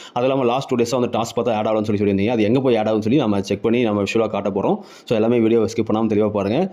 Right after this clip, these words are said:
ஏன்னா வந்து சில ஆப்ஷன்ஸ்லாம் ஆட் ஆயிருக்கு. அதாவது ஆரம்பத்துல இந்த மாதிரியே இருந்தா பிரச்சனை கிடையாதுங்க. நம்ம போட்டு சொல்லிட்டு அதுக்கப்புறம் மாத்துறாங்க.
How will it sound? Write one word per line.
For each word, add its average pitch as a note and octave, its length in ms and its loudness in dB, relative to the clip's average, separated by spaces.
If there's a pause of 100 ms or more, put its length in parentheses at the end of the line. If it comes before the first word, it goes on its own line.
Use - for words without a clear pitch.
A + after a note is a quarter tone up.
(220)
ஏன்னா A#2+ 160 0
வந்து A#2 240 2
சில A2+ 260 0
ஆப்ஷன்ஸ்லாம் A#2 420 -2
ஆட் G#2+ 120 0
ஆயிருக்கு. G2 240 -2 (360)
அதாவது A#2 280 -2
ஆரம்பத்துல C3+ 300 2
இந்த C3 120 4
மாதிரியே C3+ 200 4
இருந்தா C#3 180 2
பிரச்சனை B2 220 0
கிடையாதுங்க. G#2 340 2 (120)
நம்ம A2+ 260 0
போட்டு C3+ 320 0
சொல்லிட்டு B2+ 260 2
அதுக்கப்புறம் A#2 320 2
மாத்துறாங்க. A#2 340 0